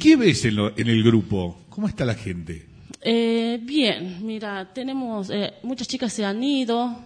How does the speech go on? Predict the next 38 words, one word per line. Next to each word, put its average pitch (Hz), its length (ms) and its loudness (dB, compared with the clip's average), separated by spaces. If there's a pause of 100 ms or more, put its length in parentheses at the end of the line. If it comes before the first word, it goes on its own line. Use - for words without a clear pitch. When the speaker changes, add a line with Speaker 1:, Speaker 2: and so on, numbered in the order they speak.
(180)
Speaker 2:
eh, 190 360 -6
y - 280 -8 (160)
se - 120 -6
han 269 120 -2
incorporado 240 560 -2
muchas 220 360 -6
chicas 208 300 -6
en 196 100 -2
mi 196 120 -2
grupo, 226 480 -4 (260)
Speaker 1:
Ujú. 101 260 -2
Speaker 2:
que 202 200 -4
no 220 180 -4
sé, - 260 -8
eh, 185 400 -6 (280)
hemos 214 260 -6
dudado, 208 440 -2
o 190 60 -4
sea, 196 200 -6
no 202 100 -6
sé 220 160 -6
si, 190 500 -6
si 185 320 -10
se 190 160 -8
incorporaron 202 640 -4
por 185 140 -6
el 180 120 -8
tema 196 340 -4
de 170 140 -8
que 175 220 -10
quieren 214 320 0
trabajar, 220 580 -2 (220)
Speaker 1:
Ujú. 92 360 -10 (440)
Speaker 2:
O, 180 440 -2 (400)
o 185 400 -2
realmente 208 440 -2
están 196 300 -2
por, 180 320 -2